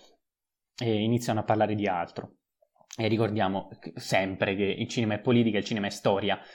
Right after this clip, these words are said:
e, e quindi non, non, non può discernere da, eh, da, dagli eventi della contemporaneità. E, e quindi ovviamente questo per me è il terzo capolavoro di oggi,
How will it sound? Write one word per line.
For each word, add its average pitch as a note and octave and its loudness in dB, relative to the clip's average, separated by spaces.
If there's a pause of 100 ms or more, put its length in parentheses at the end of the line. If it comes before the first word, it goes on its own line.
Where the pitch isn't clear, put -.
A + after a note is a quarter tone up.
(140)
e, - -6
e - -6
quindi G#2+ 0
non, G#2 -2 (260)
non, G#2 -4
non G#2 -4
può B2 6
discernere A2 2
da, F#2+ 0
eh, - -4
da, F#2 -2
dagli G#2 0
eventi G2 -2 (260)
della G#2+ 2
contemporaneità. F#2+ -2 (460)
E, G2+ 0
e - 2
quindi C3+ 4 (140)
ovviamente A#2 2
questo G#2+ 2
per G#2 2
me G2 -2
è - -4
il G2+ -2
terzo G#2 -2
capolavoro F#2+ 2
di F#2+ -2
oggi, F2+ -4